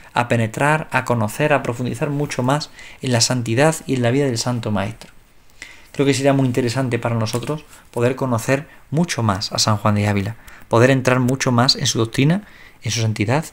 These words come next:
en su vida. Nos anima a todos a este misterio.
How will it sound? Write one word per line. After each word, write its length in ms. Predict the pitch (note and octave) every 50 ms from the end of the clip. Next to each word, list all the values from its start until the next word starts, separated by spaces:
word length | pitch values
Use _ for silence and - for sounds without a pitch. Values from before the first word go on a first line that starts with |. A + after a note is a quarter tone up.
| -
en 120 | - B2 A2
su 160 | - - G#2
vida. 280 | G#2+ A2+ A#2+ E3 F3+ - - - - - _ _ _ - - - - - - - -
Nos 200 | - C3+ A#2+ - -
anima 300 | - C3+ D3+ F#3+ G3 E3+
a 60 | B2+
todos 320 | A2 B2 A2+ G#2 A#2 G#2+ -
a 40 | A2+
este 160 | A2+ - A2+
misterio. 500 | A2 G#2 - - - A2+ G#2+ G#2+ F#2+